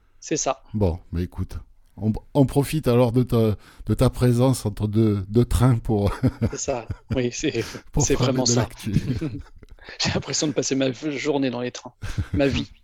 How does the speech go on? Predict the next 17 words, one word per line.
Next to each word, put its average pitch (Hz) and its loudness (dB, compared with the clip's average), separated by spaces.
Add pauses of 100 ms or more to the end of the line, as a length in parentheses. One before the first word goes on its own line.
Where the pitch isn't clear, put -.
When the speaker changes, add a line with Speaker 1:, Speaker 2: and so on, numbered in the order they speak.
Speaker 1:
<laughs> - -10
Speaker 2:
Bon, 151 10
bah 147 6
écoute, 139 2
on 123 4
va 135 6
aller 151 6
faire 156 4
un 156 6
petit 151 -4
tour 160 4
du 156 -2
côté, 147 4
euh, 101 0
ben, 120 2
des 151 4
applis 120 -2